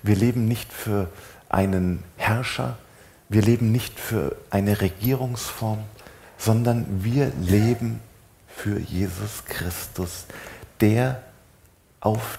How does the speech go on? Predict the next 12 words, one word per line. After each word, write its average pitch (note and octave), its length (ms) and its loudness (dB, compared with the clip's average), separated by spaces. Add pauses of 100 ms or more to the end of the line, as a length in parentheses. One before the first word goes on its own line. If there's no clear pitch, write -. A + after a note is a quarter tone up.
den G#2+ 200 0
hin G2+ 380 -2
diese G2 260 -2
ganze F2 460 -4
Erde E2+ 460 -4 (340)
und G#2 200 -4
durch B2+ 280 -2
den F#2+ 160 -4
diese F2 220 -6
ganze F2 440 -2 (240)
Welt E2+ 400 -2
geschaffen - 520 -8